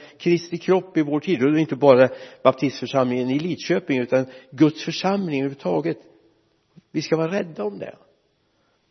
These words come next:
Och då ska det vara Guds ords grund vi står på.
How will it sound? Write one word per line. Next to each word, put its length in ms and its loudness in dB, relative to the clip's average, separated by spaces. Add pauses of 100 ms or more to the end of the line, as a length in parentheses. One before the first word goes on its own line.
(180)
Och 100 -6
då 100 4
ska 140 2
det 80 6
vara 360 4
Guds 280 6
ords 400 0
grund 540 4
vi 140 -2
står 360 -2
på. 360 -8